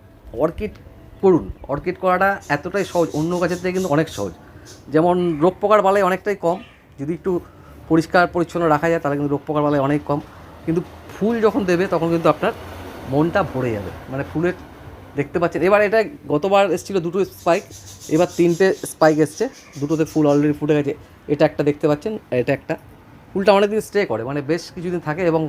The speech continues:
উজ্জ্বলতা অনেক বেশি। অনেক ধরনের যেহেতু অর্কিড আছে, সেই তো মানে নিতে নিতে আমাদের মানে বয়স চলে যায়, এরকম ব্যাপার আর কি। তো অত অর্কিড না হলেও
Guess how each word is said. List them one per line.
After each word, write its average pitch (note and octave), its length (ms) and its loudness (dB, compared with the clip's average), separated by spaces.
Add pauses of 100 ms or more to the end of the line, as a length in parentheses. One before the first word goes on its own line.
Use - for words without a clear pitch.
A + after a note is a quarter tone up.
(400)
উজ্জ্বলতা F3 360 2 (100)
অনেক E3 140 2 (100)
বেশি। A3 180 -8 (1120)
অনেক A3+ 160 4 (100)
ধরনের A3+ 260 4
যেহেতু A#3 240 2
অর্কিড G#3+ 260 -4
আছে, A#3 120 -4 (100)
সেই G#3 180 -4
তো G#3 60 0 (500)
মানে F3 120 2 (120)
নিতে F3 220 2
নিতে G3+ 220 2
আমাদের F#3+ 240 2 (600)
মানে D3 120 4 (600)
বয়স G#3+ 240 8
চলে F3 140 2
যায়, D#3 80 6
এরকম E3+ 180 4
ব্যাপার C#3 180 2
আর G#2 100 -6
কি। G#2 60 -10 (120)
তো C#3 60 -8 (120)
অত C#3 80 -6 (120)
অর্কিড F#3+ 280 -4
না F#3 80 0
হলেও G3 160 0